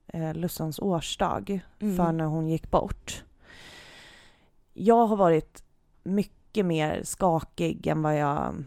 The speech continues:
Speaker 1: brukar vara, eller vad man ska säga.
Speaker 2: Mm.
Speaker 1: Gråtit mycket. Jag sover sämre. Jag är mer liksom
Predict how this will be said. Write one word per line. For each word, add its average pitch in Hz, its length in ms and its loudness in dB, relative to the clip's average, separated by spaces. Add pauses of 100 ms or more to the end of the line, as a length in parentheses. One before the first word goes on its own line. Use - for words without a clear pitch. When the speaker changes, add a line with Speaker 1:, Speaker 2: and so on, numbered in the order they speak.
(480)
Speaker 1:
brukar 170 920 0
vara, 185 420 2
eller 190 160 2
vad 180 140 2
man 180 100 2
ska 175 160 -6
säga. 175 460 2 (100)
Speaker 2:
Mm. 160 220 -8 (720)
Speaker 1:
Gråtit 214 920 4 (180)
mycket. 170 800 0 (400)
Jag 170 800 2
sover 180 520 0
sämre. 151 800 -2 (680)
Jag 180 240 2
är 175 40 0
mer 180 420 4
liksom 151 680 -2